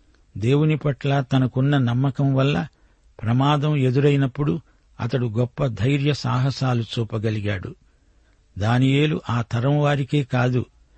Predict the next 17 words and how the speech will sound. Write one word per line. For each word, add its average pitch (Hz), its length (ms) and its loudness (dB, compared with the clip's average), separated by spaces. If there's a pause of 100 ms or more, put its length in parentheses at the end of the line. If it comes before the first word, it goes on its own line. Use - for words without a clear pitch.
(380)
తన 117 140 2
తరువాతి 143 600 0
తరాలన్నిటికీ 139 1080 0
గొప్ప 123 340 -4
మార్గదర్శకుడు. 120 1040 -2 (800)
ఒక 113 180 -2
పని 139 320 0 (120)
చెయ్యటం 147 400 0
సరైంది 143 760 0
అనుకున్నాడంటే, 135 1000 0 (520)
అందువల్ల 131 480 2
వచ్చే 139 420 0
ఫలితాలను 139 760 -2
లెక్క 120 420 -4
చేయకుండా 135 580 -2 (100)
అది 117 220 -2 (100)
చేస్తాడంతే. 107 880 -4